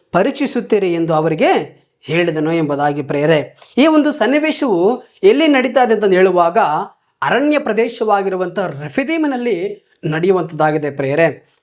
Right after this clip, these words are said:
ನೋಡ್ರಿ, ದೇವರು ಮೋಶೆ ಮೂಲಕವಾಗಿ ಐಗುಪ್ತ ದೇಶದಿಂದ ಕನಾನ್ ದೇಶಕ್ಕೆ ನಡೆಸುವಂಥ ಮಾರ್ಗದಲ್ಲಿ ಅನೇಕವಾದಂಥ ಅದ್ಭುತಗಳನ್ನ,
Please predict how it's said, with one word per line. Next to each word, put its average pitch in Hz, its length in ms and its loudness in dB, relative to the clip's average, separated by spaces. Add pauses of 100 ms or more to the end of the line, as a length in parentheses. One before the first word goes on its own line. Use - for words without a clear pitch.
(140)
ನೋಡ್ರಿ, 233 640 -2 (180)
ದೇವರು 262 880 0
ಮೋಶೆ 311 440 0
ಮೂಲಕವಾಗಿ 262 640 0 (140)
ಐಗುಪ್ತ 240 440 -2
ದೇಶದಿಂದ 254 440 0 (560)
ಕನಾನ್ 285 400 0
ದೇಶಕ್ಕೆ 294 340 -4
ನಡೆಸುವಂಥ 254 600 -2 (540)
ಮಾರ್ಗದಲ್ಲಿ 240 720 0
ಅನೇಕವಾದಂಥ 302 1040 0
ಅದ್ಭುತಗಳನ್ನ, 247 800 -4